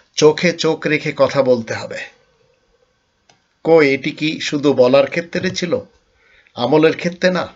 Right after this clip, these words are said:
তাহলে আমরা কি ধরে নেব যে যায় লঙ্কায় সেই হয় রাবণ?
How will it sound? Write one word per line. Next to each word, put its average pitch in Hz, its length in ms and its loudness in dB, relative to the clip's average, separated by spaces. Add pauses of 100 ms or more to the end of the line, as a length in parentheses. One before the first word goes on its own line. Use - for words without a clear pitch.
(260)
তাহলে 139 260 6
আমরা 147 240 0
কি 156 160 -8
ধরে 131 280 0
নেব 170 180 0 (1040)
যে 127 240 2
যায় 156 320 2 (460)
লঙ্কায় 165 520 2
সেই 151 280 0
হয় 156 220 0
রাবণ? 156 340 0